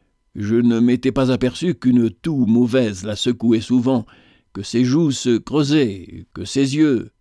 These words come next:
qu'avivait toujours davantage une flamme fiévreuse d'amour et de foi, se cernaient profondément, devenaient immenses et d'une gravité profonde. « Ah, la voir souffrir ainsi, quelle torture !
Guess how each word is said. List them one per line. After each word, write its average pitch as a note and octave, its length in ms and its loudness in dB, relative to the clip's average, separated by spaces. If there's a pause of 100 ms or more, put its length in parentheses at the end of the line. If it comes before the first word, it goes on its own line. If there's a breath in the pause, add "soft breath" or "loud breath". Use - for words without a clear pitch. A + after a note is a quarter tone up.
qu'avivait A#2 400 0
toujours B2 320 0
davantage A#2+ 640 0
une A2 180 -2
flamme A#2+ 320 -2
fiévreuse B2 600 0
d'amour A2+ 540 0
et G2+ 40 -6
de G#2+ 120 -6
foi, C3+ 360 -4 (440 soft breath)
se E3 160 -2
cernaient D3 440 0
profondément, B2 880 0 (240 soft breath)
devenaient A#2 480 0
immenses A#2 640 0
et G#2+ 100 -4
d'une G#2+ 220 2
gravité G#2 480 -2
profonde. « F#2 800 -14 (1160)
Ah, B2+ 560 0
la B2+ 140 0
voir C3 300 -2
souffrir C#3 580 0
ainsi, A2+ 600 -2 (100)
quelle A#2 260 -2
torture ! A#2+ 720 -4